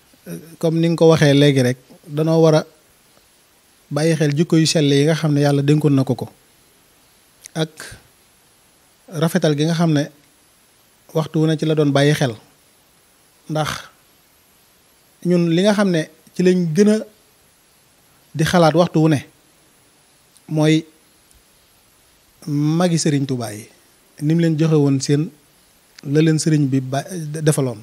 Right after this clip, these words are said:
ak ni mu leen ko nangulee woon. Magi Daaru Xuddoos yi, ku ci mel ne Baye Man Njaay Ngiraan, man ci kanam sëñ Ahmadou Mbacké laa ko njëkk a gisee.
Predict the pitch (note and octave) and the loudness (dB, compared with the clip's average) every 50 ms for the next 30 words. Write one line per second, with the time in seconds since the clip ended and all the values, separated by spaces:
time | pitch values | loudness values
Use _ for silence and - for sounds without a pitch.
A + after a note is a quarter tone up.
0 | - _ _ _ _ _ _ _ _ _ _ - D3+ D3+ D#3+ E3 E3+ E3+ E3+ D#3 | -20 _ _ _ _ _ _ _ _ _ _ -8 -4 -2 0 2 2 2 0 0
1 | D#3+ D#3 D#3 D#3+ E3 D#3+ D3+ C#3 C3+ B2+ B2 B2 A#2+ A2 G#2 - _ _ _ _ | 0 0 2 2 2 2 2 0 0 -2 -2 -6 -8 -10 -14 -20 _ _ _ _
2 | _ _ _ _ _ _ _ _ _ _ _ _ _ _ _ _ _ _ _ _ | _ _ _ _ _ _ _ _ _ _ _ _ _ _ _ _ _ _ _ _
3 | _ _ _ _ _ _ _ _ _ _ _ _ _ C#3 C#3 D#3+ D#3+ D3+ D3+ D3 | _ _ _ _ _ _ _ _ _ _ _ _ _ -6 -4 -2 -2 -2 0 0
4 | D3 D3+ D3+ D3+ D3 D3 C#3 C#3+ C#3 C3 C3+ B2+ A#2+ C#3+ - _ _ _ _ _ | 2 2 2 0 0 0 0 0 0 0 -2 -4 -6 -8 -14 _ _ _ _ _
5 | _ _ _ _ _ _ _ - D#3+ - E3+ D#3 D#3 D3 D3 C#3 D3 D3 D3+ D3 | _ _ _ _ _ _ _ -10 -8 -6 -2 -2 -2 -2 -2 -2 0 0 0 0
6 | D3+ D3 C#3+ C#3 C3 C3 C3+ C3 C#3 C#3 C3 B2 A#2+ A#2 C3+ C3 C#3+ C#3+ C#3 C3 | 0 0 0 0 0 0 0 0 -2 -2 -2 -4 -6 -8 -10 -8 -6 -6 -6 -8
7 | - C#3+ - D3+ D3 C#3+ C3+ C#3+ D3 C#3 C#3 C3+ C3 C3+ C3+ C3+ C3+ - C3+ C#3 | -10 -8 -4 -2 -2 -2 -2 -4 -4 -4 -6 -4 -4 -4 -4 -4 -4 -6 -6 -6
8 | C#3 C3+ - C3+ C#3 C#3+ E3 D#3+ - D#3+ D3+ D3+ - A#2 - | -6 -6 -6 -6 -4 -4 -4 -6 -4 -2 -2 -2 -2 -4 -8